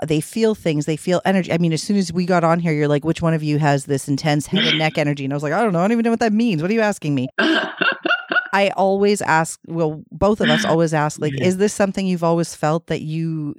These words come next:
Speaker 1: you can feel things differently, that you pick up on people's energy? And how and when did you decide to use this as part of your,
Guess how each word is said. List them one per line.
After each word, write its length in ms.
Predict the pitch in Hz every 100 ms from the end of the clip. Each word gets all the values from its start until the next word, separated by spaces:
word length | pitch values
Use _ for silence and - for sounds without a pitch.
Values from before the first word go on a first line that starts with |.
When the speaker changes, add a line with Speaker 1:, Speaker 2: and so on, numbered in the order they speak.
| _
Speaker 1:
you 180 | 160 160
can 340 | - 160 156 151
feel 360 | - 214 214
things 320 | - 202 190
differently, 640 | - 185 196 175 170 175 175
that 180 | 156 -
you 160 | 147
pick 240 | - 156 170
up 180 | 175
on 140 | 180 180
people's 340 | - - 180
energy? 540 | - 175 170 170 170 170 - - - -
And 160 | 160
how 540 | 147 - 175 180 185 180
and 240 | 165 165
when 220 | 170 170
did 160 | 160 151
you 80 | 156
decide 360 | 160 160 156 156
to 100 | 156
use 400 | 151 180 196 165
this 320 | 156 151 - 156
as 160 | 151
part 360 | - - 160 160
of 160 | 151
your, 680 | 147 147 143 139 139 143 135